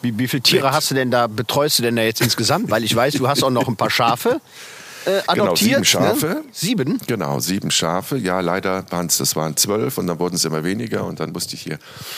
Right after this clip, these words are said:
Speaker 2: mit meinen Vermietern lange diskutieren, dass die jetzt nicht mehr geschlachtet werden. Und, ähm, übrig geblieben sind sieben. Genau, zwei Jungtiere und fünf Elterntiere,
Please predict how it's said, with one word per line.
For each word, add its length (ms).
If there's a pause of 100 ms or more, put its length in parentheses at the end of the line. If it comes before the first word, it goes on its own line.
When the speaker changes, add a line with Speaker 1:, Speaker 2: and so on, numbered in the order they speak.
(560)
Speaker 2:
mit 140
meinen 200
Vermietern 680
lange 240
diskutieren, 520
dass 160
die 120
jetzt 200
nicht 140
mehr 100
geschlachtet 520
werden. 440
Und, 380
ähm, 320 (300)
übrig 220
geblieben 240
sind 200
sieben. 380 (260)
Genau, 240
zwei 240
Jungtiere 720
und 380
fünf 680 (220)
Elterntiere, 720